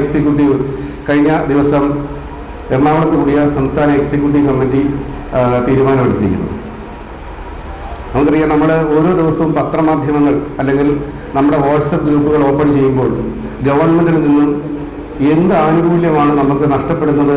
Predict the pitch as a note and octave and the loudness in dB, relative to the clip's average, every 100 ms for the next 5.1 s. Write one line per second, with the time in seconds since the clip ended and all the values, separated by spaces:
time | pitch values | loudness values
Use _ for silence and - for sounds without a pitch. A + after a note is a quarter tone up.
0 | C#3 B2+ C3+ C3+ C#3 C#3 - - - - | 2 2 2 2 2 0 -6 -8 -12 -12
1 | - C3+ D3 E3 F3 E3+ D3+ D3+ D3 D3+ | -4 0 2 2 2 0 0 2 2 2
2 | C#3+ C3+ C3+ C3+ B2+ C3 C3 C3 C#3+ C#3 | 2 2 2 2 2 0 2 2 4 2
3 | B2+ B2 C3 A#2 A2+ A2 G#2 - - - | 2 0 0 0 0 0 0 0 -2 -6
4 | - C3 D#3 D3 E3 E3 D3 C#3+ D3+ D3 | -6 -2 0 2 2 2 2 0 0 2